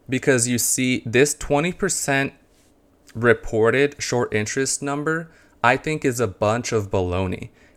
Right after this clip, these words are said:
Because if you were to look at the Fintel short interest reports, you would quickly see for GameStop,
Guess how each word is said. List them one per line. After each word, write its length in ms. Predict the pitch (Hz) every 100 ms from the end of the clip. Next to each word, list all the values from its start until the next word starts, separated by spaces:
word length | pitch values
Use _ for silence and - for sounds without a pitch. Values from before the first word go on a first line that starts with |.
| _ -
Because 340 | 156 160 151
if 160 | 147 147
you 120 | 147
were 80 | 180
to 80 | 185
look 220 | 151 -
at 100 | -
the 80 | 113
Fintel 560 | - 127 127 - 131
short 340 | - 123 123 -
interest 480 | 107 - 123 -
reports, 720 | 143 143 - 160 160 - - _ _ -
you 200 | 123 175
would 180 | 214 156
quickly 380 | 175 180 - 131
see 220 | - 135
for 180 | - 110
GameStop, 640 | 110 110 120 - 143 147